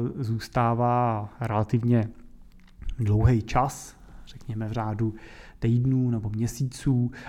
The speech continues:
aby byl prostor vlastně ty věci si nechat uležet, aby,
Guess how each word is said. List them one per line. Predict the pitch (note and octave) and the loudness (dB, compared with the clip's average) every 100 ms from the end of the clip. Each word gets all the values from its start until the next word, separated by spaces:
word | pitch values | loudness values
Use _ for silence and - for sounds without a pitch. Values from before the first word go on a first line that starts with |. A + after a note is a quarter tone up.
| - | 0
aby | C3+ D3+ | 4 4
byl | E3+ | 4
prostor | D3 D3 - D#3+ C#3+ | 2 -2 0 0 2
vlastně | D3 - D#3 C#3+ | 0 -2 -2 -2
ty | C#3+ D3+ | 2 2
věci | C3+ B2+ - D3+ A2+ - - | 4 2 2 2 2 -2 -18
si | - C#3 | -6 -2
nechat | C#3 D3+ C#3+ - - C3 | 0 0 -4 -4 -6 -4
uležet, | E3 D3+ E3 C#3+ D3+ C#3+ C#3+ - | 0 2 2 0 0 0 -4 -8
aby, | B2+ C#3 C#3 | -2 2 2